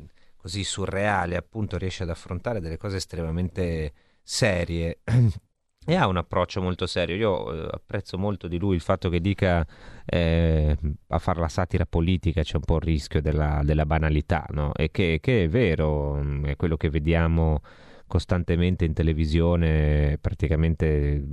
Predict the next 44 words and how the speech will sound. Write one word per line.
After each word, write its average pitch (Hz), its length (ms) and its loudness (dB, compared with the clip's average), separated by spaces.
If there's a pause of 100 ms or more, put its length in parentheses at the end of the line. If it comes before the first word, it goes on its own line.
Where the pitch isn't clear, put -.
(200)
quasi 76 260 -2
tutti 82 220 0
i 76 40 0
giorni 87 300 2
da 85 280 2
anni, 73 240 0
no? 80 280 2
La 92 160 2
banalità, 80 680 0
la 73 120 0
scelta - 360 -2
facile, 78 640 0
noto 85 340 0
un 82 100 2
difetto 80 400 0
del 76 180 -2
politico, 80 480 0
lo 78 100 2
prendo 80 280 0
in 80 80 2
giro, 78 380 4
allora 78 260 2
Brunetta 78 420 0
perché 80 280 -2
è - 20 0
basso, 80 440 0
quell'altro 80 360 0
perché 78 220 -2
è - 20 0
grasso, 80 580 0
quella 80 260 -2
perché 80 300 -2
è 78 40 0
donna, 80 360 0
e 78 60 0
quello 85 240 0
perché 78 360 0 (580)
è, - 120 0
è, 78 720 2 (840)
è 90 120 2
di 85 120 2
destra, 82 460 2
e 78 100 0
poi 78 220 0